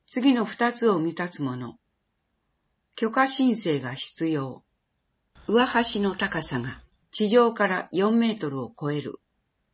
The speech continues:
それ以外の広告物は、有資格者が点検するように努める義務があります。一部の簡易な広告物を除く。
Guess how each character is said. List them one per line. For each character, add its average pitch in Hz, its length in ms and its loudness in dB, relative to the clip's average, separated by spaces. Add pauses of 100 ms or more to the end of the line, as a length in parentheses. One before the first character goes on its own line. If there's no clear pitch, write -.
(540)
そ 247 200 2
れ 269 180 4
以 262 40 0
外 220 240 4
の 143 120 2
広 202 240 0
告 202 240 -2
物 151 240 -8
は、 131 180 -10 (760)
有 254 220 2
資 - 140 0
格 254 260 -2
者 185 160 2
が 139 140 -4
点 220 260 0
検 214 260 -4
す 214 140 0
る 214 100 0
よ 208 140 4
う 170 40 0
に 131 200 -2 (160)
努 214 120 6
め 196 140 0
る 170 100 -4
義 131 140 -4
務 175 180 -2
が - 180 -10
あ 135 60 -6
り 135 120 -8
ま 127 140 -6
す。 - 280 -16 (1400)
一 - 280 -2
部 202 120 0
の 131 300 -4
簡 214 200 0
易 202 200 0
な 185 340 -4
広 214 220 0
告 202 240 -4
物 151 300 -8
を 104 80 -4
除 131 360 -6
く。 - 200 -18